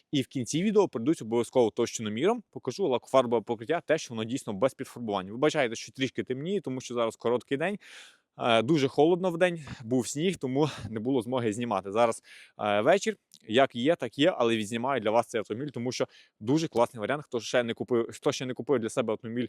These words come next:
е, до свят, купуйте. Тому що я його рекомендую, дуже класний автомобіль. Я би їздив ним особисто, але,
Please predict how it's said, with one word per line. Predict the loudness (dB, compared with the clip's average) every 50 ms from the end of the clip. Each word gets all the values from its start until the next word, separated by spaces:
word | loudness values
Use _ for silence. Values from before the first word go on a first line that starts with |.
| -8 -14 -20 -20 _ _
е, | -2 0 0 0
до | 0 -2 -4
свят, | 0 4 6 6 6 4 -2 _ _ _ _ -10
купуйте. | _ -8 -8 0 0 0 0 2 -2 -4 -4 _ _ _ _ _ _ _ _ _ _ _ _ _ _ -4
Тому | -2 0 0 0 -2
що | -2 -4 0
я | 2 4 4
його | 4 2 0
рекомендую, | -4 -4 -4 -4 -6 -4 0 0 0 0 0
дуже | 0 0 0 0 -2
класний | 0 2 0 0 2 -2
автомобіль. | -10 -8 -6 -4 0 0 2
Я | 2 2
би | 2 0 0
їздив | 0 -2 -2 -2 -4
ним | -2 -4 -6
особисто, | -4 -6 -4 -2 -2 -4 -2 0
але, | 2 2 2 2 0